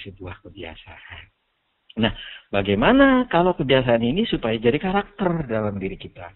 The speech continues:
Jadi karakter seorang trader yang baik, karakter seorang trader yang disiplin, karakter seorang trader yang tertib.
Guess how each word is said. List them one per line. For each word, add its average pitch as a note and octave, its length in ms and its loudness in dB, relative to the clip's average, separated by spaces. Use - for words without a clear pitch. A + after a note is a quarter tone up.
Jadi A2+ 180 -6
karakter G#2 460 -6
seorang G#2+ 320 -4
trader C3 400 6
yang G2 240 2
baik, F#2 320 -2
karakter B2 480 0
seorang A2+ 320 0
trader A#2+ 320 4
yang A2 240 2
disiplin, G2 560 -6
karakter A#2 480 0
seorang G#2+ 320 -4
trader B2 320 2
yang A2 240 0
tertib. - 400 -6